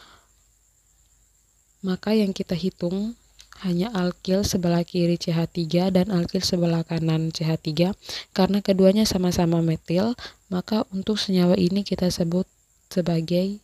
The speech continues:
dimetil keton. Untuk, eh, contoh C empat,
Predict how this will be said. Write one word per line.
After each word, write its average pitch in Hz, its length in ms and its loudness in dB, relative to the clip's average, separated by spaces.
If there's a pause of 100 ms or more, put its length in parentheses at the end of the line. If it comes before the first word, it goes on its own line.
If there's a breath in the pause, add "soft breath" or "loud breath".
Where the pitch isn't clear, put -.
dimetil 165 480 -2
keton. 151 480 -8 (2000 soft breath)
Untuk, 185 320 -4 (160)
eh, 180 320 4
contoh 180 320 0
C 180 160 0
empat, 175 400 0